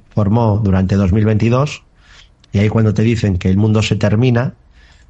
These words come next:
y salen los permavers de turno a decirte que se va a hundir todo, pues no hubiera sido mala idea no hacerles ni caso, que es lo que hay que hacer, aislarte del ruido, que no vale absolutamente para nada,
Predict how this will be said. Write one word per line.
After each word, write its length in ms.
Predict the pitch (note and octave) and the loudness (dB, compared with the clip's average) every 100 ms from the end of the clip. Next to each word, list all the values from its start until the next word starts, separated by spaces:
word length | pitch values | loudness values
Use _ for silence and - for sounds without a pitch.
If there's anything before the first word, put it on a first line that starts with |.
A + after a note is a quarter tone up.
| - | -4
y 120 | G2 | -2
salen 280 | G#2+ A2+ A2 | 0 0 0
los 140 | G#2+ | 0
permavers 540 | G#2+ G2+ G2+ A2 G#2 G2+ | 0 0 0 0 0 0
de 100 | G2 | 0
turno 340 | B2 G#2+ G#2 | 0 2 2
a 80 | F#2 | 2
decirte 460 | F#2 G2 G#2 G2+ G#2+ | 2 0 0 -2 -2
que 140 | G2+ | -2
se 120 | A2 | 0
va 80 | G#2+ | 0
a 40 | |
hundir 260 | G#2+ G#2+ G2 | 2 0 0
todo, 420 | B2+ A#2+ B2 - - - - _ _ | 0 0 -2 -4 -12 -20 -20 _ _
pues 280 | - G#2 - | -4 -2 -2
no 140 | A2+ A2 | 0 0
hubiera 240 | A2 G2+ | 2 0
sido 240 | G#2+ G#2+ | 0 0
mala 220 | G#2+ G#2 A2 | 0 0 0
idea 340 | A#2+ A#2 D3+ - | 0 -2 -4 -2
no 120 | G#2 | -2
hacerles 400 | G2 G#2+ G#2+ F#2 | 0 -2 -2 0
ni 200 | A2+ G2+ | -2 -2
caso, 460 | C#3 A2+ C#3 D#3 - _ _ _ | -2 -4 -4 -6 -8 _ _ _
que 100 | - | -4
es 60 | F2+ | -2
lo 120 | F#2+ | 0
que 80 | F#2 | -2
hay 100 | F#2 | -2
que 100 | F#2 | -2
hacer, 340 | G#2 C3 C3+ _ _ _ _ _ _ _ | -2 -2 -4 _ _ _ _ _ _ _
aislarte 460 | G2+ G2+ A2+ A2+ A2+ | -2 0 0 0 0
del 140 | A2 | 0
ruido, 540 | G#2 B2 D3 C3 E3 F3 _ _ | 0 0 0 0 -2 -6 _ _
que 80 | F#2+ | -4
no 80 | G2 | -2
vale 180 | G#2 G2+ | 0 -2
absolutamente 720 | F2+ - G2+ G2 G2+ G2+ G2+ | -4 -2 -2 0 0 0 0
para 200 | G2+ A2 | 0 0
nada, 380 | C3 C3 D#3 | 0 -2 -4